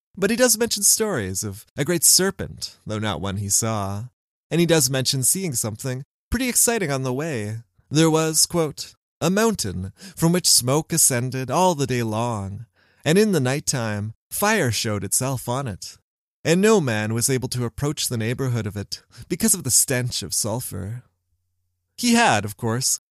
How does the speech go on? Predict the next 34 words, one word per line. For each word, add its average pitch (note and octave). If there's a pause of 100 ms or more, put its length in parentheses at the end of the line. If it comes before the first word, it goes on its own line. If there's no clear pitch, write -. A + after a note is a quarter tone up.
seen B3+
a C4+
volcano G3+
on G3
his G#2+
crossing. A2+ (500)
Specifically, A#2+ (220)
he -
had A3
seen A3
the A#3+
eruption D#3+
of A2
Mount C3
Etna G#2 (100)
on D3
Sicily F#2+
in B2
June C3+
of D3
twelve A#2+
eighty-seven. A2 (1300)
That B3+
aside, B2 (200)
he G3+
gives A#3+
no A#3
further G#3
details A2
of G#2
his A2
time A2+
at F#2
sea, A#2+